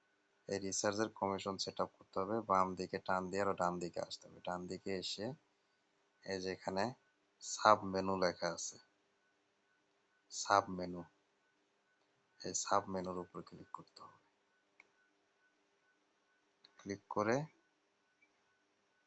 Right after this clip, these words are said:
এখানে অপারেটর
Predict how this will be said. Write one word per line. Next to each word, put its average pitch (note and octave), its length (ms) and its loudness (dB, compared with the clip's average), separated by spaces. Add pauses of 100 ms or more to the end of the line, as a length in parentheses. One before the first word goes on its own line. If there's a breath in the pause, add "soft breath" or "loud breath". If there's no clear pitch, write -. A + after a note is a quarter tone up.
(600)
এখানে G2 380 -4 (1080)
অপারেটর G#2 640 6